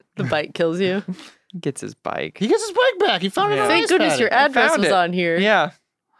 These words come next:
Speaker 2: God damn.
Speaker 3: Such a good boy.
Speaker 2: Uh,
Speaker 3: Kalen?
Speaker 2: yeah, Kalen.
Speaker 1: Uh,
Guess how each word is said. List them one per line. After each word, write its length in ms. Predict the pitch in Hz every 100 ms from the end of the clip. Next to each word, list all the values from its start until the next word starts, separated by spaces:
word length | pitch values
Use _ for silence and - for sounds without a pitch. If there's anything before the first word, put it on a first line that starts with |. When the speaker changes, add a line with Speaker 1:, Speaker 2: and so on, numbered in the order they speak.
| _
Speaker 2:
God 180 | - 127
damn. 320 | 120 110 117 _ _ _ -
Speaker 3:
Such 180 | 196
a 40 | 220
good 200 | 254 214
boy. 400 | 240 269 226 - _ _
Speaker 2:
Uh, 920 | 123 113 113 110 110 107 107 107 113 127 _ _ -
Speaker 3:
Kalen? 440 | 151 170 190 196 - _ _ _ -
Speaker 2:
yeah, 200 | 131 110
Kalen. 360 | 113 110 113 139
Speaker 1:
Uh, 600 | 175 175 165 160 156